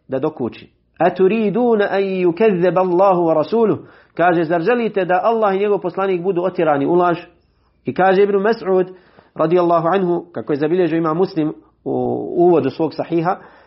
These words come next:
kaže: Ma anta bi muhaddithin قوما حديثا لا تبلغه عقولهم إلا كانت، إلا كان فتنة لبعدهم. Kaže, ti nećeš govoriti neki govor narodu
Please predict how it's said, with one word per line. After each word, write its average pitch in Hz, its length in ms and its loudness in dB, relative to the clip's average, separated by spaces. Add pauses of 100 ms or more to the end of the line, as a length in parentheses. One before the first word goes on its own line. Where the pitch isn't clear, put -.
(120)
kaže: 180 280 2
Ma 196 200 -4
anta 214 300 -8
bi 180 100 -10
muhaddithin 175 720 -8 (580)
قوما 196 380 4
حديثا 196 500 -6
لا 214 300 2
تبلغه 220 580 0
عقولهم 240 540 -2 (320)
إلا 196 280 2
كانت، 202 640 0 (280)
إلا 190 220 2
كان 202 260 0
فتنة 180 500 -2
لبعدهم. 127 580 -2 (840)
Kaže, 143 280 2
ti 151 140 -2
nećeš 190 560 2 (520)
govoriti 175 540 2
neki 185 260 -2
govor 175 380 0
narodu 180 600 0